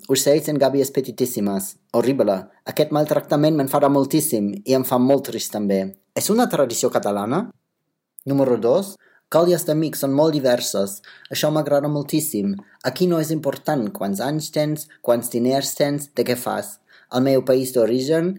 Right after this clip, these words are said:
normalment cap profe té un fuster com a amic. Número tres, la baixa qualitat a les institucions d'estat. La meva prescripció rebuda al CapSalut porta el nom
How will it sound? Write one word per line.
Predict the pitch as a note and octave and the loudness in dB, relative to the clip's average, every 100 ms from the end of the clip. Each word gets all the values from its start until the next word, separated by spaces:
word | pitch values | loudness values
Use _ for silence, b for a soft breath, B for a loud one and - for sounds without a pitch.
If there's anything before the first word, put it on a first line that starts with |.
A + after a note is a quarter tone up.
| B B | B B
normalment | C3+ C3+ C3+ C#3 C3 | 0 2 0 0 0
cap | A#2 - | -2 0
profe | B2 C3+ - | 0 0 0
té | B2+ | 0
un | A#2 G2 | 0 -2
fuster | A2 - C3+ D#3 | -6 0 0 0
com | A2+ G2+ | 0 -2
a | F#2 | -2
amic. | F#2 F2+ - b C3 | -4 -8 -12 b -2
Número | D#3+ D3 C3+ | 0 2 0
tres, | C#3 D3+ G3 G3 - | 0 2 2 0 0
la | B2 B2+ | 2 2
baixa | C#3+ F#3+ | 0 0
qualitat | F3 C#3 B2+ B2+ | 0 2 0 0
a | |
les | A#2 A#2+ | -2 -2
institucions | A#2 A2+ G2+ A2 A2+ G#2+ - | -4 -6 -6 -4 -4 -4 -4
d'estat. | G2+ - - F2+ - - B B | -6 -6 -6 -8 -8 -16 B B
La | A#2 | 0
meva | C3 E3+ G3 F#3+ | 4 4 2 -2
prescripció | C#3 C#3 - B2 - C3+ D3 C3 | -6 -6 -4 -4 0 2 2 2
rebuda | A#2+ G#2+ D3+ E3+ | 0 2 2 2
al | A2+ A2+ | 0 -2
CapSalut | A#2+ - G#2+ C#3 F3 - | -2 -2 -2 -2 -2 -4
porta | B2+ - D3 - | -4 0 -2 0
el | A2+ G#2+ A2 | -2 -2 -2
nom | D3 D#3 | 0 0